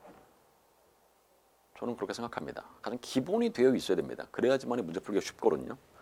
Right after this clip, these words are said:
이 표를 그대로 암기시켜드리겠습니다. 주거의, 국어의 자음 체계도거든요. 쉽게 말하면 아까 자음의 개수가 총 열아홉 개라 그랬죠. 그 열아홉 개를 가지고서 이렇게 표를 만들었습니다. 그게 뭐다?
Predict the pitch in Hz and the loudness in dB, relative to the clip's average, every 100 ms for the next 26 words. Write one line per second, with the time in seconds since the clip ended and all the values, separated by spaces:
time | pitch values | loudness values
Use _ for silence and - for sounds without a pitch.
0 | - - - - 131 135 208 156 135 139 | -16 -14 -16 -2 0 6 10 10 10 8
1 | 139 135 95 104 - 98 80 - 62 - | 10 10 6 2 0 0 0 -2 -8 -10
2 | - - - 113 117 123 - 147 175 120 | -12 -18 -12 2 6 6 6 12 12 12
3 | - 104 120 165 147 98 82 120 - - | 12 4 0 0 2 2 0 -4 -8 -14
4 | - - - 185 196 208 151 131 123 139 | -14 -14 4 8 12 12 12 12 10 6
5 | 127 117 120 104 120 160 98 107 123 117 | 6 6 6 6 6 6 12 12 12 10
6 | 92 - 117 98 120 87 101 143 151 139 | 8 8 4 2 4 8 8 8 6 8
7 | 90 78 78 78 92 - 208 185 95 82 | 8 6 2 0 2 6 8 8 6 2
8 | 80 67 - 98 90 151 202 | 0 -2 2 4 12 12 10